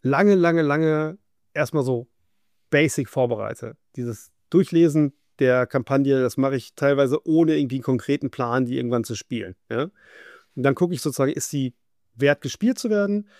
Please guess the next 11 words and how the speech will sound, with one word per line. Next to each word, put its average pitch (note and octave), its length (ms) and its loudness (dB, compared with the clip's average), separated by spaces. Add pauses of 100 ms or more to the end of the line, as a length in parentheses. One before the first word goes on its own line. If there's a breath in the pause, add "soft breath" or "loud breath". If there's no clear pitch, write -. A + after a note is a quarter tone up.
(240 soft breath)
Und C3 100 -4
dann D3 100 4
kommt D#3 220 -2
das A#2 100 -6
nächste D3 260 0
Ding, D3 240 -2
dann B2 220 -2 (140)
guckt - 200 -12
man B2+ 100 0
halt B2 120 -2
so, A#2 160 -4